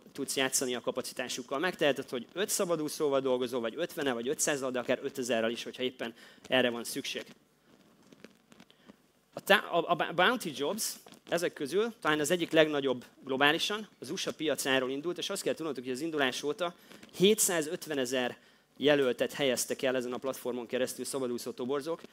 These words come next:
és több mint kettő milliárd dollár jutalékot fizettek ki ezeknek a partnereknek, akik vagy magánszemélyek, vagy kisebb ügynökségek voltak. Az U S A piacán,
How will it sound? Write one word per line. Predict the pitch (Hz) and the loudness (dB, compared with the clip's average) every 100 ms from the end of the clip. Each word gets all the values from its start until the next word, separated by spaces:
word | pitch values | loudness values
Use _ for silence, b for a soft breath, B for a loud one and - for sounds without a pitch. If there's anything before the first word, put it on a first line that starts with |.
| b b b - | b b b -10
és | |
több | - 151 | -4 -2
mint | 139 | 0
kettő | - 180 - 165 | 6 6 4 0
milliárd | 151 156 143 131 127 | 2 6 8 8 6
dollár | 139 143 123 135 - - - - - _ _ | 6 6 6 4 -2 -16 -20 -20 -20 _ _
jutalékot | 151 147 127 123 120 | -4 0 2 2 -2
fizettek | - 131 127 110 - | -4 -4 -4 -6 -6
ki | 135 120 | -6 -6
ezeknek | - 131 123 123 113 - | -6 -4 -4 -4 -8 -8
a | 123 | -8
partnereknek, | 143 131 143 123 - 123 - B B | -2 -2 2 0 2 -2 -4 B B
akik | B - 123 | B -10 -4
vagy | 143 123 | -2 0
magánszemélyek, | 135 143 135 143 127 113 - - - | 2 2 2 0 0 0 -2 -12 -16
vagy | 110 | -12
kisebb | - - 127 104 - | -8 -6 -6 -8 -10
ügynökségek | 127 127 - 113 117 | -10 -8 -6 -6 -4
voltak. | 127 117 131 - - b b b b - | -4 -4 -6 -14 -20 b b b b -20
Az | - | -8
U | 180 | -2
S | 208 | 0
A | |
piacán, | - 160 165 - 202 220 | 0 4 4 4 2 0